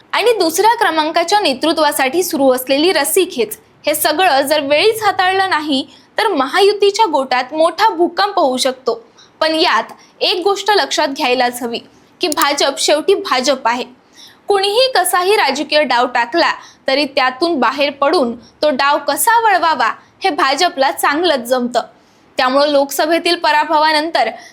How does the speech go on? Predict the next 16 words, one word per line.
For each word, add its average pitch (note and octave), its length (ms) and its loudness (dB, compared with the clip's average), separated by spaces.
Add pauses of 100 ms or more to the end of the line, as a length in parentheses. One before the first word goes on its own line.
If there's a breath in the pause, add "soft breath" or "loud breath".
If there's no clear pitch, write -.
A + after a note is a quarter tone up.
(140)
त्यांनी F4 260 -2
महाराष्ट्र D#4+ 580 0
विधानसभेत D#4+ 680 0
जोरदार D4+ 540 0
पुनरागमन D#4 720 -2
केलं B3 240 0 (480 soft breath)
आणि A4 240 2
त्यानंतर G4+ 680 -2 (400 loud breath)
मुख्यमंत्री A4+ 600 2
पदाची C#4 460 -2
कमान C4 400 0 (140)
आपल्याकडेच D4+ 680 0
ठेवली. B3+ 280 -2 (220)
हे G4+ 120 0
सगळं D#4+ 440 2
त्यांनी C4+ 340 -2